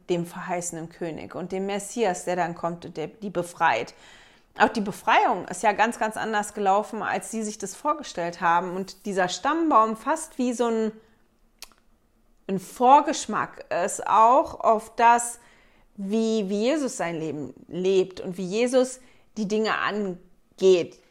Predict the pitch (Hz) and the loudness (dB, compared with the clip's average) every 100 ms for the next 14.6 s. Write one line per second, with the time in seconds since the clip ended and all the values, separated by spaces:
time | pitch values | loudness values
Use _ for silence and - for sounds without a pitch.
0 | _ _ - 190 208 208 233 247 247 339 | _ _ -8 -4 -2 0 0 -2 -4 -4
1 | 330 262 226 226 226 226 233 220 214 - | 0 0 0 -2 -4 -2 -2 -2 -4 -4
2 | - 175 226 220 196 196 208 208 196 214 | 0 0 0 -2 2 2 2 -2 -2 -2
3 | 220 220 - 202 196 208 202 240 226 220 | -2 -4 -4 -2 -2 -2 -4 -4 -4 -6
4 | - _ _ 190 - 214 208 214 208 214 | -12 _ _ -4 6 8 8 6 6 4
5 | 208 - _ - _ _ _ _ _ _ | 0 -14 _ -20 _ _ _ _ _ _
6 | _ - 220 190 190 185 196 - - - | _ 2 6 6 6 4 -6 -12 -8 -4
7 | 110 104 123 190 208 - - - - - | -2 -2 -4 -8 -8 -12 -20 -20 -20 -20
8 | - - _ _ _ 208 208 226 330 392 | -20 -20 _ _ _ 2 2 4 6 6
9 | 208 196 196 196 202 208 185 160 294 294 | 4 2 0 0 -2 -2 -2 0 0 2
10 | 208 175 180 185 - - - 311 311 247 | 0 -2 -2 0 0 -2 -2 -2 -2 -6
11 | - 175 170 175 170 170 165 - 165 175 | -2 2 2 2 -4 -6 -6 -4 -4 -2
12 | 165 165 208 220 190 202 190 - 196 214 | 0 2 2 0 4 4 4 -2 -2 0
13 | 320 339 285 - 175 180 190 165 190 196 | 0 0 -2 -4 0 4 6 6 2 -2
14 | 170 - 208 208 214 196 | -6 -6 0 6 6 6